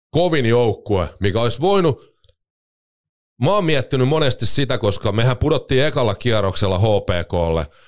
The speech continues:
playareissa ja näin, niin mä vaan mietin sitä, että erilaisella pelitavalla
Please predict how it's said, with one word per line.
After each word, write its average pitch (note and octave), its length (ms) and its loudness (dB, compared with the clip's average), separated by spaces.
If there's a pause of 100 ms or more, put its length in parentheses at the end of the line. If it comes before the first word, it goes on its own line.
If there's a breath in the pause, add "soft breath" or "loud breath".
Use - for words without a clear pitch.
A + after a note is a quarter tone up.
(140 soft breath)
playareissa F#2 840 -2 (1040)
ja F2+ 80 0
näin, G2 400 -2 (460 soft breath)
niin F#2+ 220 -2
mä A2 140 -2
vaan C#3 180 -2
mietin C3 380 0
sitä, G#2+ 380 -2 (520)
että G#2+ 460 -4 (640)
erilaisella B2 680 0
pelitavalla A#2 1120 0